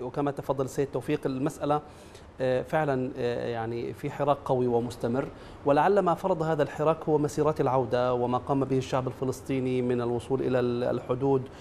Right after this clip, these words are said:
وخلق، آه، نوع من القلق اليومي لقوات الاحتلال وللمستويات المتعددة في دولة الاحتلال.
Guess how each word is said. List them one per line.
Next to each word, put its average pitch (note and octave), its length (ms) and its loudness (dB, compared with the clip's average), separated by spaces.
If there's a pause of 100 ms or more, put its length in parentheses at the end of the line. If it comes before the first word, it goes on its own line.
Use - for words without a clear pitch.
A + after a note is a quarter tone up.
(340)
وخلق، C#3 1200 4
آه، C#3+ 280 4
نوع D3+ 440 4
من C#3+ 220 2
القلق D3 440 4 (200)
اليومي C#3 600 4 (440)
لقوات C3 960 2
الاحتلال C3 680 0
وللمستويات B2 1200 0
المتعددة B2+ 540 0
في B2+ 120 -4
دولة A#2+ 280 0
الاحتلال. A#2+ 480 -4